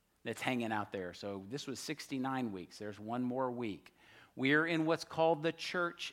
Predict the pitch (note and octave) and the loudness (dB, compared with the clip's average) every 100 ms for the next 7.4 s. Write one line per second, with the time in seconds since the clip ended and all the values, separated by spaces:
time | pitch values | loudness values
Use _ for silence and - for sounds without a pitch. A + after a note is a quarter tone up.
0 | - D3+ C#3+ A2+ F2+ D2+ - - - - | -2 2 4 2 -2 -8 -14 -16 -18 -20
1 | _ - C3 A2+ B2 C3 C3 A#2 B2+ - | _ -10 -4 4 6 6 4 -2 -4 0
2 | D#3 C#3 A#2 G2+ - B2 - C3 A#2+ A#2 | 2 2 0 -4 -6 -8 -6 -4 -2 0
3 | A2+ G2 G#2 G#2+ G#2 - _ A2+ G2+ G2+ | -2 -6 -6 -4 -4 -8 _ -10 -8 -8
4 | - B2+ G#2 F#2+ F2 F2 - D2+ B1+ - | -6 -4 -4 -6 -10 -12 -14 -14 -14 -20
5 | _ _ _ - - - F#3 E3 C#3 A2+ | _ _ _ -10 -10 -2 0 2 0 0
6 | A2 G2 F#2+ F#2+ B2 - _ _ A#2 G#2+ | -4 -6 -8 -6 -8 -12 _ _ -8 -6
7 | G2 G2 A2+ C3+ | -6 -4 -4 -4